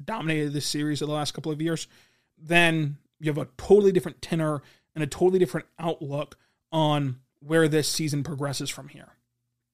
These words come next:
And neither one of them is good or bad or right or wrong. We can all have our personal belief and opinion of what would be best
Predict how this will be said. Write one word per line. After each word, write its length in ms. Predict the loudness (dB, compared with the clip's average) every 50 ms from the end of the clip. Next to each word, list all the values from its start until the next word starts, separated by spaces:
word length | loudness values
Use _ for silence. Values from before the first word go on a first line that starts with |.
| _ _ _ _ _ _ _ _ _ _ -20 _ 0
And 220 | 2 4 4 4
neither 240 | 4 4 4 4 4
one 160 | 4 2 0
of 60 | 0
them 260 | -2 -4 -4 -6 -8 -10 -14 _ _ _ _ _ _ _ _ _ _ _ _ _ _ _ _ _ -4
is 540 | 2 6 8 8 8 8 6 2 -4 -8 -12 _ _ _ _ _ _ _ _ _ _ -2
good 320 | 2 4 6 6 6 6
or 140 | 6 4 2
bad 400 | 0 0 0 0 0 0 0 0
or 240 | 0 -2 -2 -6 -8 -12 _ _ _ _
right 360 | -2 2 2 2 4 2 0 0
or 100 | 0 2
wrong. 520 | 2 2 0 0 -2 -2 -4 -4 -6 -6 -10 _ _ _ _ _
We 100 | -6 -2
can 120 | 0 0
all 160 | 2 2 0
have 180 | 0 0 0 -2
our 100 | -2 -4
personal 600 | -4 -8 -8 -4 -2 -2 -2 -2 -2 -2 -4 -4
belief 480 | -4 -2 -2 -2 -2 -2 -2 -2 -4 -4
and 80 | -4 -4
opinion 440 | -6 -6 _ -8 -6 -4 -4 -4
of 120 | -4 -6 -6
what 240 | -6 -6 -6 -6 -8
would 160 | -12 -10 -8
be 140 | -8 -8 -6
best 680 | -8 -8 -6 -4 -4 -4 -4 -6 -6 -8 -8 -10 -14